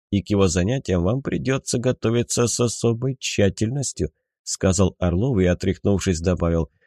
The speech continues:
«Но если что, то и вправду обращайтесь, помогу. А теперь вперёд, нельзя опаздывать на собрание, Евгений Васильевич огорчится».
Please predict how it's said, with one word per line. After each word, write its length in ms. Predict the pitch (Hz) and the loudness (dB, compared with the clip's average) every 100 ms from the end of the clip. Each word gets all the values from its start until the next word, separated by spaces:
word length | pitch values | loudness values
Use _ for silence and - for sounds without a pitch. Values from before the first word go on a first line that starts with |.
| _ _ - | _ _ -4
«Но 200 | 90 113 | 0 0
если 280 | 135 143 | 0 0
что, 280 | 131 - 170 | -2 -2 -2
то 160 | 156 127 | 0 0
и 80 | 123 | 0
вправду 440 | - 151 156 143 | 0 -2 0 2
обращайтесь, 840 | 135 127 123 - 135 104 - - - | 2 2 0 2 0 0 -4 -8 -2
помогу. 500 | 127 160 156 131 - _ - | -2 0 0 0 -2 _ -2
А 120 | 95 | 0
теперь 340 | 107 107 147 | 0 0 0
вперёд, 420 | 92 113 101 90 | 0 2 2 2
нельзя 380 | 95 98 92 101 | 0 0 2 2
опаздывать 540 | 95 - 110 98 101 98 | 0 2 2 2 0 0
на 100 | 101 | 0
собрание, 560 | 107 101 113 98 90 - _ | 0 2 2 2 0 -4 _
Евгений 580 | 90 98 101 110 127 117 | 2 2 2 0 0 2
Васильевич 520 | 113 107 135 117 - | 2 2 0 0 0
огорчится». 720 | 98 104 104 - 104 - - | 2 2 0 0 -2 -2 -8